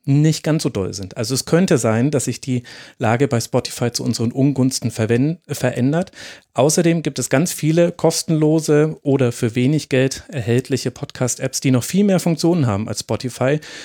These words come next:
Zum Beispiel Kapitelmarken in so einem Format wie der Schlusskonferenz eigentlich un-, unersetzbar, wenn ihr mich fragt, und auch andere Funktionen. Also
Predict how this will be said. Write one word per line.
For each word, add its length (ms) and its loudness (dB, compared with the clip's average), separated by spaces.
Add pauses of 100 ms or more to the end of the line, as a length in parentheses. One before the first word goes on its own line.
(120)
Zum 120 2
Beispiel 260 2
Kapitelmarken 800 0
in 160 -4
so 100 2
einem 100 0
Format 320 0
wie 60 0
der 100 2
Schlusskonferenz 640 -2
eigentlich 300 -2 (600)
un-, 300 4 (560)
unersetzbar, 840 0
wenn 140 -2
ihr 200 0
mich 300 -2
fragt, 340 -2 (380)
und 240 2
auch 160 -2
andere 560 2
Funktionen. 680 -4
Also 400 2